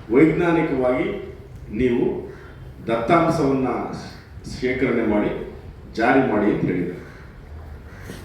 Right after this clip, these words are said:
ನಾವು ಕೂಡ ಇಲ್ಲಿ ಹೇಳಿರೋದು ಏನಂತಂದ್ರೆ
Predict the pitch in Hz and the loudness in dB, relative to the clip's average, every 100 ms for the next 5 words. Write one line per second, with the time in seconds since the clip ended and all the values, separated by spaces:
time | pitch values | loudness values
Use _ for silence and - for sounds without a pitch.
0 | - - - - - 107 127 190 208 175 | -14 -14 -16 -16 -6 2 6 8 8 6
1 | 156 151 135 131 135 127 113 110 104 101 | 4 4 4 4 2 2 0 -2 -4 -4
2 | 107 156 165 - | -4 -4 -6 -8